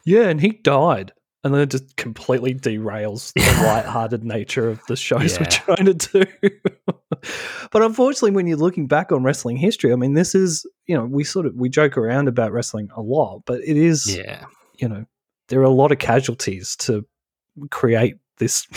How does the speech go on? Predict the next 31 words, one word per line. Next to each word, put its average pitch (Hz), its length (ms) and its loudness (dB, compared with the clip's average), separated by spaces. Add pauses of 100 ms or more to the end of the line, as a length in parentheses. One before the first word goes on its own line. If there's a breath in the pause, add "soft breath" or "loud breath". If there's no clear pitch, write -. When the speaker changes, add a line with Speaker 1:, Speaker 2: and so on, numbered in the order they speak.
(120)
Speaker 1:
<laughs> - 220 -14
ridiculous 131 680 -2
art 107 320 -4
form 107 240 -2
that 104 120 -6
we, 117 140 0
Speaker 2:
Yes. 92 280 -6
Speaker 1:
we 110 120 -2
all 110 120 -2
love 107 280 -4
so 98 180 -8
much. 104 340 -14 (760 loud breath)
But 247 100 2
I, 294 240 4
I 320 60 2
thought - 240 0
they 113 100 -2
were 101 100 -8
fine. 104 300 -10 (320 soft breath)
The 160 60 2
one 220 200 2
thing 247 160 0
that 196 120 4
I 151 80 4
did 147 220 -2
notice 139 300 0
in 135 140 0
that 123 340 -2
package 127 460 -2
is 107 240 -8
that, 113 200 -6